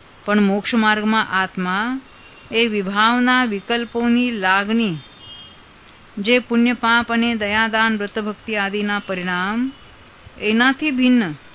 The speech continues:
પોતાનું જે શુદ્ધ ચૈતન્ય સ્વરૂપ, એનો આશ્રય લઈને જે સમ્ય દર્શન જ્ઞાન ચારિત્ર પ્રકટ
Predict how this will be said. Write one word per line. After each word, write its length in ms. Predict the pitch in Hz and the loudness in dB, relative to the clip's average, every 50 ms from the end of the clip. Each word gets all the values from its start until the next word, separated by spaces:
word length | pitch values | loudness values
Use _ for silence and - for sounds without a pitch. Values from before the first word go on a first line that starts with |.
| - - - - - - - - - - - - - - - - - - - | -20 -20 -20 -20 -20 -20 -20 -20 -20 -20 -20 -20 -20 -20 -20 -20 -20 -16 -8
પોતાનું 580 | - 208 208 202 - 247 247 262 277 285 285 269 | -4 -4 -4 -2 0 2 4 4 4 4 2 2
જે 180 | 254 277 277 262 | 0 0 -2 -2
શુદ્ધ 380 | - - 269 226 220 254 262 | -2 -4 -4 -2 0 0 0
ચૈતન્ય 540 | 247 - 240 226 226 - - 233 233 233 226 | 0 0 -2 -2 -2 -2 0 0 0 0 0
સ્વરૂપ, 540 | - - - 214 196 190 175 175 190 220 247 - - - - - - - - - - - - - - - - - - - - - - - - - - - - - | -2 -4 -4 -4 -2 -2 -4 -4 -6 -8 -10 -12 -20 -20 -20 -20 -20 -20 -20 -20 -20 -20 -20 -20 -20 -20 -20 -20 -20 -20 -20 -20 -20 -20 -20 -20 -20 -18 -8 -2
એનો 340 | 214 220 226 233 269 302 311 | 0 2 2 4 4 4 4
આશ્રય 460 | 262 226 226 - - 220 220 220 214 | 4 2 0 0 -2 -4 -2 -2 -2
લઈને 480 | 202 202 196 202 208 202 185 165 156 147 131 - - - - - - - - - - - - - | -2 -2 -4 -2 -2 -2 -2 -4 -6 -8 -12 -18 -20 -20 -20 -20 -20 -20 -20 -20 -20 -18 -12 -4
જે 160 | 208 233 240 | 0 0 0
સમ્ય 400 | 226 - 240 214 208 214 240 262 | 0 0 -2 0 0 2 0 2
દર્શન 420 | 254 269 269 262 - 285 277 269 247 | 2 2 2 2 0 0 0 0 0
જ્ઞાન 260 | 247 240 240 240 240 | 0 0 0 0 -2
ચારિત્ર 460 | - 233 208 208 220 208 - 208 208 | -2 -4 -4 -4 -6 -8 -8 -10 -10
પ્રકટ 400 | 208 - 202 202 - - 208 | -10 -8 -10 -10 -8 -8 -10